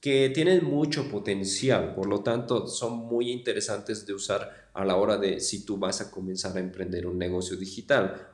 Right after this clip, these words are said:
o un emprendimiento digital también, si es que tú lo quieres llamar así.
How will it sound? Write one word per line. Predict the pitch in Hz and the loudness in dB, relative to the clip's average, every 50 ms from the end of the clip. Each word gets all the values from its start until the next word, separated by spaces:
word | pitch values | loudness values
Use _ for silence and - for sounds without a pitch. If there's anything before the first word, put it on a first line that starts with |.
| _ | _
o | - 123 147 160 170 | 2 4 6 8 8
un | 175 165 147 | 8 6 6
emprendimiento | 131 127 113 110 113 117 127 127 127 117 | 4 2 2 2 2 2 2 2 2 0
digital | 98 95 - 101 - 87 85 85 | 0 -2 -2 -2 -2 -2 -2 -2
también, | - 71 69 80 80 - - | -2 -4 -4 -4 -6 -6 -6
si | - - | -6 -6
es | 87 - | -6 -8
que | - | -8
tú | 90 - 90 | -8 -8 -6
lo | 90 87 - | -8 -8 -8
quieres | - 92 90 90 | -6 -6 -6 -6
llamar | 92 90 87 85 80 | -6 -8 -8 -8 -8
así. | - - - 101 - | -6 -6 -6 -8 -10